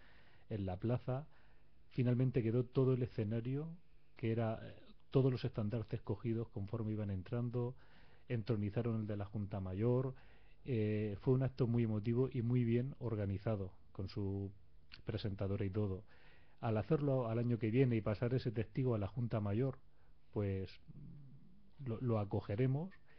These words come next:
y si dentro de la directiva tenemos una profesora que organiza el certamen escolar, pues hay que tener un músico que nos eche una mano para que quede bien,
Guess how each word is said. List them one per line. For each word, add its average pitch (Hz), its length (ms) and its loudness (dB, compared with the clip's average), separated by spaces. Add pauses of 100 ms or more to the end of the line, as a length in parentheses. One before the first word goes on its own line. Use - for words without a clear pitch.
(240)
y 117 120 0
si 107 460 0
dentro 120 420 2
de 120 120 4
la 117 100 4
directiva 113 720 2
tenemos 113 640 2
una 110 300 0
profesora 117 580 2
que 104 80 0
organiza 107 380 2
el 110 100 2
certamen 110 560 2
escolar, 117 500 0 (360)
pues 92 160 -4
hay 110 80 2
que 104 100 2
tener 104 280 2
un 101 140 2
músico 110 520 0 (440)
que 98 120 -2
nos 92 180 -2
eche 104 180 -2
una 110 140 2
mano 135 380 2 (300)
para 92 540 -4
que 92 140 -4
quede 98 280 0
bien, 139 320 2